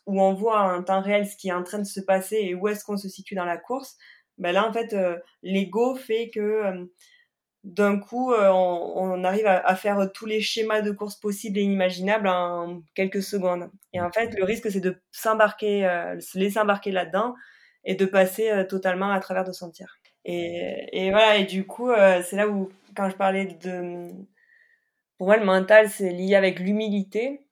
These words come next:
Euh, c'est cette capacité à, à faire le reset, euh, avant chaque course,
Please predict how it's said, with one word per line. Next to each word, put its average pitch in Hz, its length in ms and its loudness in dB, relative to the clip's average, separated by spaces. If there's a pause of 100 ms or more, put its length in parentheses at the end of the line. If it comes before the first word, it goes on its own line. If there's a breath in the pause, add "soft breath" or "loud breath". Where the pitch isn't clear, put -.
(360)
Euh, 175 260 -6
c'est 175 140 -14
cette 185 200 -8
capacité 196 720 2
à, 170 460 2 (880)
à 175 120 -4
faire 190 280 0
le 175 180 0
reset, 190 520 0
euh, 175 380 -4 (200)
avant 180 280 0
chaque 196 360 -2
course, 247 640 -6